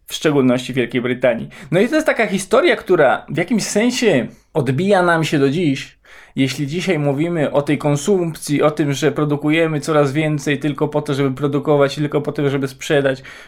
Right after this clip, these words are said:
że zużywamy surowce na tej planecie, która jest skończona, więc w pewnym momencie to wszystko musi szlak trafić. To, to się rozpoczyna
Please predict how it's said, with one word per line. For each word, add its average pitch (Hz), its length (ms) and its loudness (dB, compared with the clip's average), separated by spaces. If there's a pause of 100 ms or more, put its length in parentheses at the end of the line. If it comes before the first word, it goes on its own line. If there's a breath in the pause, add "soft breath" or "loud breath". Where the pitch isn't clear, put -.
że 135 140 -2
zużywamy 147 840 2 (280 loud breath)
surowce 151 920 0 (300 soft breath)
na 131 140 4
tej 147 160 0
planecie, 151 400 -2
która 147 180 0
jest 147 180 0
skończona, 156 760 2 (240 loud breath)
więc 127 160 0
w - 60 -16
pewnym 151 300 2
momencie 147 400 2
to 135 100 -6
wszystko 147 300 -6
musi 143 220 -4
szlak 131 260 -2
trafić. 143 460 -2 (460 loud breath)
To, 202 100 -2
to 233 140 2
się 247 120 2
rozpoczyna 226 520 0